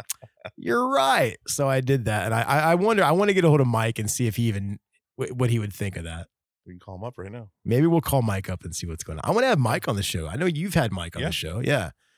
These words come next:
Speaker 2: I need to do that.
Speaker 1: Yeah. He was still going through his time, though. So he was, yeah, he was all over the place.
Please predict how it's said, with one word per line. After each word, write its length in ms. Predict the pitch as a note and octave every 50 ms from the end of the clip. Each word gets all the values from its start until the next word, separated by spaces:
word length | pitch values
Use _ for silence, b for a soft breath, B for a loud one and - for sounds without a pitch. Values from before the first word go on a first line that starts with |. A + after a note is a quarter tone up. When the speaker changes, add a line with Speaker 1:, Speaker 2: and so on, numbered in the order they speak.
| _ _ _ -
Speaker 2:
I 40 | -
need 160 | B1 C2 C#2+
to 80 | B2+ G#2
do 180 | F2+ G#2+ F#2+
that. 220 | D2+ C#2+ C2 - - _ -
Speaker 1:
Yeah. 200 | G#2 A2 G2 F2+ - _ _ _
He 60 | G#2+
was 100 | A2 G#2
still 180 | - - G#2 G2+
going 200 | G2+ G2 F#2+ F#2+
through 180 | F#2+ - F#2+ F#2+
his 140 | F#2+ F2
time, 300 | - - G#2+ A2 G#2 G2
though. 160 | F#2 F2+ F2 F2
So 180 | - - F#2+
he 140 | F#2 G2+ G2
was, 220 | G2 F2+ F2 - -
yeah, 180 | F2+ F2 F2+
he 100 | F2+ F#2+
was 140 | G#2 G2+ F#2
all 120 | F2 E2+ F2+
over 120 | G2 F#2+
the 60 | F2+
place. 240 | - - - - -